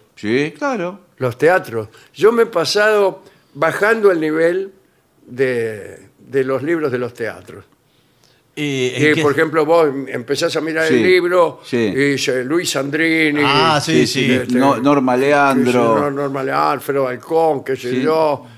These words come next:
Speaker 2: no sé qué, eh, Alejandro Dolina.
Speaker 3: Claro.
Speaker 2: Chau, se le vino el,
Speaker 3: <laughs>
Speaker 2: se, se le vino el libro al piso.
Speaker 3: Sí, pero uno deja los mensajes
Speaker 1: Sí, sí.
Speaker 3: ahí.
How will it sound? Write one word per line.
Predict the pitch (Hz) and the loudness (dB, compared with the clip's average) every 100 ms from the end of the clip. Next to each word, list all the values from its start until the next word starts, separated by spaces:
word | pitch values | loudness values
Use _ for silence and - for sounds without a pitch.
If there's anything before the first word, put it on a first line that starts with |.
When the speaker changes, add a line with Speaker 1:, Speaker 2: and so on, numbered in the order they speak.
| 110 | -16
Speaker 2:
no | 120 | -10
sé | 120 151 | -6 -2
qué, | 170 196 190 - _ _ _ | 2 2 0 -10 _ _ _
eh, | 120 123 113 | -8 -8 -4
Alejandro | 131 131 151 143 131 | -4 -2 -2 0 0
Dolina. | 131 127 104 104 | -2 -4 -6 -6
Speaker 3:
Claro. | 143 143 131 113 | -2 2 2 2
Speaker 2:
Chau, | 170 147 131 113 - - | 2 2 0 -4 -10 -4
se | 147 | 0
le | 156 | 2
vino | 170 175 170 | 4 4 4
el, | 160 147 139 | 2 2 0
Speaker 3:
<laughs> | 117 101 110 165 135 127 160 156 147 - | 0 -2 -2 -2 -2 0 0 0 -2 -4
Speaker 2:
se, | - | -4
se | 156 | 0
le | 175 | 4
vino | 190 208 196 | 6 6 4
el | 190 | 4
libro | 185 214 180 | 4 4 4
al | 170 156 | 4 0
piso. | 151 147 135 - 107 113 170 147 - - 104 90 - - - - - _ _ _ _ _ _ - - - - - | -4 -4 -4 -6 -8 -10 -14 -12 -12 -6 -6 -6 -12 -12 -12 -14 -20 _ _ _ _ _ _ -20 -20 -20 -20 -6
Speaker 3:
Sí, | 143 | -2
pero | 131 113 | 0 -2
uno | 123 131 | -2 -2
deja | 123 120 | -2 -4
los | 107 98 | -8 -8
mensajes | 98 95 101 101 90 98 | -12 -12 -10 -8 -8 -8
Speaker 1:
Sí, | 101 | -10
sí. | |
Speaker 3:
ahí. | 90 95 101 110 | -10 -10 -8 -10